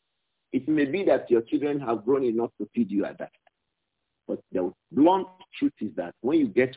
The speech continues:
older, between, from age fifty and above, as a learned person, the necessities of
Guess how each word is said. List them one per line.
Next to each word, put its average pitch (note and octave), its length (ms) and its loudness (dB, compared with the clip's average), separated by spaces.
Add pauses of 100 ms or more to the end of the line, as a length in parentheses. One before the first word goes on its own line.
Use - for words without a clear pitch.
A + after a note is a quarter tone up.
older, F2 360 2 (300)
between, - 460 -6
from - 240 -4
age - 180 4
fifty - 300 4
and C3+ 160 2
above, G2 300 -4 (600)
as - 240 -2
a - 20 4
learned D#3+ 500 4
person, F#2 320 -12 (280)
the A#2+ 140 0
necessities B2 1300 -2
of C3+ 120 0